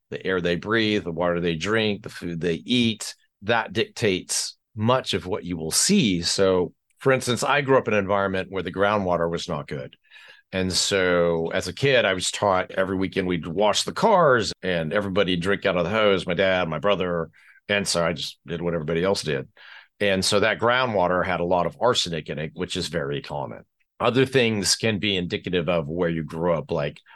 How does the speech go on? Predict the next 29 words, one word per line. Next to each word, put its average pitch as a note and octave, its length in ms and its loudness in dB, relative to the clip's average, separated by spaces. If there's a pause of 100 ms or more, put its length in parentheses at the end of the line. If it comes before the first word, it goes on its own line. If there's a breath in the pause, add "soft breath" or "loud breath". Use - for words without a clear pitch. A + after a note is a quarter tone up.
(120)
obviously F2+ 800 -2 (360 loud breath)
groundwater F2+ 560 2
exposure. F2 680 0
If D#2+ 120 -8
you E2 140 -6
lived F#2 380 0
in E2 480 0 (420 loud breath)
an G#2 160 0
area F#2+ 420 2
where E2+ 220 2
they E2 160 0
sprayed F#2 800 0 (160)
a - 100 -2
large F#2+ 280 4
amount D#2+ 500 -4
of D2 240 -6
insecticides D#2 1040 -4
or, C2 340 -8 (320 loud breath)
or D2 140 -6
pesticides, E2 640 -2
you D#2 80 -8
would C#2 120 -8
have C#2 180 -12
that C2 220 -14 (100)
potentially C2+ 600 -14 (380 loud breath)
in D2 200 -10
your A#1 160 -14
system. - 440 -12 (100)
So G#2 500 4